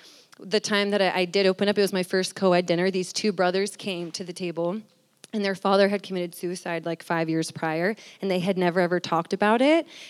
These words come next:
And it was brought up at the table, and they ended up standing up and hugging and crying in reconciliation, like, as brothers, and what they had just gone through, or had gone through and never spoken about.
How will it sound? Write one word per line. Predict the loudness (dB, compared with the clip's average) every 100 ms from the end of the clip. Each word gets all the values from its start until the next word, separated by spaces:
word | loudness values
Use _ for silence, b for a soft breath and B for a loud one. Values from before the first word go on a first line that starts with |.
| -4
And | -2
it |
was | -2 -2
brought | 2 4
up | 4 4
at | 2
the | 0
table, | 0 0 2 2
and | 2
they | 0
ended | 2 2
up | 0
standing | -2 -2 0 0 2
up | 2 0
and | -4 -6
hugging | -4 -4
and | -4 -6
crying | -8 -6 -4
in | -2 -4
reconciliation, | -4 -6 -4 -4 -4 -6 -4 0 0 2
like, | 0 -2 B B B B
as | -2 -2 -2 -2
brothers, | -2 0 -2 -2 -4
and | -6 -2 -2
what | -2
they | 0
had | -2 -2
just | -4 -6
gone | -10 -12 -8
through, | -2 0 2 -2 B B B -6
or | -4
had | -2 -4
gone | -2 -2
through | -2 -2
and |
never | 0 -2 -4
spoken | -8 -6 -8 -6
about. | -4 -2 -2